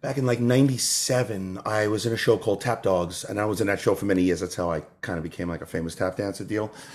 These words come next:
And at some point early on in my career with the show, I discovered myself internally bleeding. People say, "Well, how do you know?" Well, I had a crazy bowel movement that was painful. Without getting into the gory details, it was very scary.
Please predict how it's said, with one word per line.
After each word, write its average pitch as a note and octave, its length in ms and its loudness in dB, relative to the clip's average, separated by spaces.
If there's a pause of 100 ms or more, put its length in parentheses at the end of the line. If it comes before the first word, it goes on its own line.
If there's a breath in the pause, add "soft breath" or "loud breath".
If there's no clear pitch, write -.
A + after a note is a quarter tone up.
(280 loud breath)
And B2+ 520 6 (720 loud breath)
at B2 120 0
some D#3 220 2
point D3 400 4
early C3 300 6
on C#3 220 2
in B2 60 0
my A#2 140 -2
career A#2 680 4
with G#2+ 160 -4
the F#2+ 80 -12
show, A2 960 2
I G2+ 800 0
discovered G#2+ 400 -2
myself G2+ 440 -4
internally F#2+ 400 -4
bleeding. G2 500 -2 (220 soft breath)
People G#2 160 -4
say, A2+ 140 2
"Well, G#2 140 4
how G#2 140 2
do A#2 80 4
you C3 80 6
know?" A#2+ 320 6
Well, F#2 140 -4
I G2 80 -6
had G2 200 -2
a F#2+ 40 -2
crazy G2+ 340 -4
bowel A2 260 2
movement A2+ 340 2
that A2 80 -4
was A#2+ 100 -8
painful. A2+ 760 4 (680 loud breath)
Without B2 300 4
getting C#3 200 6
into C3+ 180 4
the A#2+ 80 -4
gory B2 280 4
details, A#2 560 -2
it - 60 -12
was F2 100 -14
very G#2 260 0
scary. A2 640 2